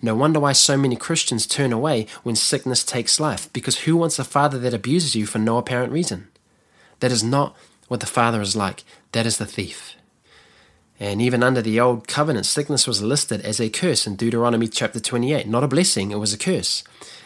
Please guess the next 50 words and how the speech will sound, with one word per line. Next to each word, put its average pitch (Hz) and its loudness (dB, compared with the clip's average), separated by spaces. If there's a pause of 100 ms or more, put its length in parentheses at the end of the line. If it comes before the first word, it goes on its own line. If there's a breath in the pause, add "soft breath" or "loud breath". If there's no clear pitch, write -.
(100)
Yet 113 0
sadly, 156 2
many 135 4
Christians - 0
call 131 -2
sickness - -2
a 127 0
blessing 165 0
today, 113 -2
yet 113 0
it 127 0
was 120 2
never 151 2
even 143 2
considered 127 -2
a 110 -2
blessing 113 0 (260 loud breath)
in 127 0
the 123 4
old 135 4
covenant. 135 0
In 110 0
many 151 4
ways, 135 2 (220 loud breath)
the 110 -6
old 156 4
covenant 156 0
is 110 -2
better 147 2
than 120 0
the 113 2
religious 135 0
ones 117 2
that 98 -4
we've 131 0
created 120 0
and 117 -4
embraced 117 -2
today, 151 0
because 117 -4
at 107 -2
least 151 0
there, 156 2 (220 loud breath)
they 143 2
rightly 131 4
list 127 0
sickness 120 -2
as 113 -2
a 117 -4
curse. - -2